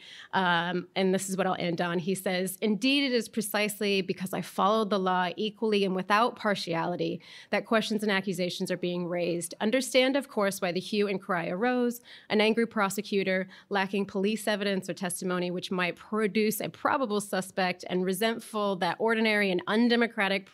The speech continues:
police practices were challenged, chose to divert public attention to Judge Crockett." So it's really in his statement that he sort of says, "Here's the triumvirate of how a Jim Crow judiciary works. The expectation that African-American folks don't have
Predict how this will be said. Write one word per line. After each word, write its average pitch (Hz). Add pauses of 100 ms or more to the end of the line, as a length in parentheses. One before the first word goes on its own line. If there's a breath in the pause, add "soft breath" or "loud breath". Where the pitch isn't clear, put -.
police 214
practices 190
were 175
challenged, 220 (320 loud breath)
chose 226
to 233
divert 196
public 185
attention 170
to 180 (100)
Judge 165
Crockett." - (340 loud breath)
So -
it's 240
really 311
in 269
his 240
statement 185
that 180
he 196
sort 190
of 180
says, 180
"Here's 285
the 269
triumvirate 185
of 180
how 185
a 190
Jim 180
Crow 175
judiciary 156
works. 135 (280 loud breath)
The 208
expectation 214
that 180
African-American 196
folks 175
don't 214
have 190